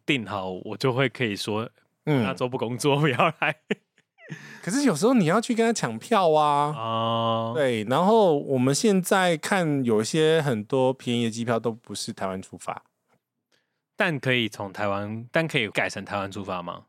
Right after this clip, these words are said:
Speaker 2: 台湾出发比较贵。
Speaker 1: 那如果
Speaker 2: 比较便宜的话，比如说你要去欧洲的话，现在比较便宜的是香港出发。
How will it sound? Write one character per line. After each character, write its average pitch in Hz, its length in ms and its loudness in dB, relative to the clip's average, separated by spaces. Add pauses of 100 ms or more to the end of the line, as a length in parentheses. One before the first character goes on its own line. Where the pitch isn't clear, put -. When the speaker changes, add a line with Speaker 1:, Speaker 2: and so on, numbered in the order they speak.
(180)
Speaker 2:
台 131 140 -2
湾 160 80 4
出 165 80 2
发 165 80 4
比 143 60 -2
较 104 120 2
贵。 95 300 -6 (1000)
Speaker 1:
那 170 140 0
如 139 160 2
果 107 440 2
Speaker 2:
比 143 80 -4
较 165 100 4
便 185 180 2
宜 160 60 4
的 151 80 4
话， 175 80 4
比 135 120 0
如 123 100 2
说 147 160 2
你 127 80 2
要 131 80 2
去 139 100 0
欧 123 140 4
洲 127 120 4
的 113 60 4
话， 123 160 0
现 143 160 0
在 131 140 2
比 113 160 -6
较 110 100 2
便 110 180 -4
宜 107 80 -2
的 101 120 0
是 110 280 -2
香 110 200 -2
港 90 160 -6
出 95 160 -12
发。 85 280 -10